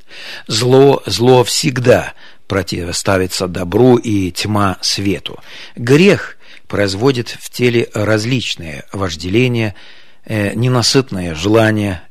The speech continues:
и так далее. Он производит зависть и убийство.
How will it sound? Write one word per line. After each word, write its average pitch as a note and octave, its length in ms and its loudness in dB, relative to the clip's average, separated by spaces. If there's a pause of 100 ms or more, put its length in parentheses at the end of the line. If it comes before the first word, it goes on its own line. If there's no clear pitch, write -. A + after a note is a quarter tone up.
(120)
и - 80 -12
так D#2 180 -10
далее. C2 320 -12 (680)
Он E3+ 240 4
производит D3 720 4
зависть A#2 880 -2
и G#2+ 120 0
убийство. G#2 640 -4